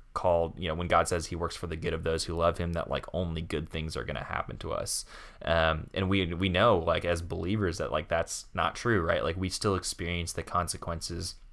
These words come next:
of sin and pain in the world. But even, like, in the midst of that, there's this broader, big picture trajectory, trajectory where we can look back and see the ways in which, like, despite the pain and brokenness that we experience,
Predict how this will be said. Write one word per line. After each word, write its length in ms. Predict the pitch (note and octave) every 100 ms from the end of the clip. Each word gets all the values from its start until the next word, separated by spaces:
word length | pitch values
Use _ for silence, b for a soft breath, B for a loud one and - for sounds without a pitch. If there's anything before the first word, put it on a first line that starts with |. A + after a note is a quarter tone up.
| - - - - -
of 140 | G2+
sin 400 | - F#2 F2+ F2+
and 160 | D#2 D#2+
pain 400 | - E2+ E2+ E2
in 160 | E2
the 80 | E2
world. 460 | D#2+ E2 E2 E2 - B B B -
But 300 | F2+ F2 E2
even, 320 | G#2+ A#2 G#2
like, 180 | E2 E2+
in 160 | G2 F#2+
the 80 | E2+
midst 420 | E2 F2 - -
of 140 | D#2+
that, 360 | D#2+ F2 - - B B -
there's 220 | F2 F2+
this 140 | E2 E2
broader, 760 | E2 F2 E2+ F2 F2+ F2+ E2+ - -
big 220 | F2 F2
picture 360 | F#2+ F2 F#2+
trajectory, 800 | E2+ F2+ E2 F2 - E2+ E2 E2 - -
trajectory 720 | - G#2+ F2+ F#2+ G2 F#2+ F2+
where 160 | F2 F2+
we 60 |
can 180 | - F2+
look 220 | F#2 -
back 340 | E2+ F2+ F2 -
and 160 | F2+
see 200 | - F2+
the 100 | E2+
ways 260 | F2 F2 F2
in 80 | E2+
which, 260 | F2 - C2+
like, 200 | - - B B B -
despite 640 | F2+ - - D#2 F#2+ F#2+
the 80 | -
pain 300 | - F2+ E2+
and 100 | D#2+
brokenness 400 | E2+ E2+ E2+ D#2+
that 160 | E2+
we 80 | E2
experience, 920 | D#2+ - - E2+ E2+ E2+ E2 E2+ -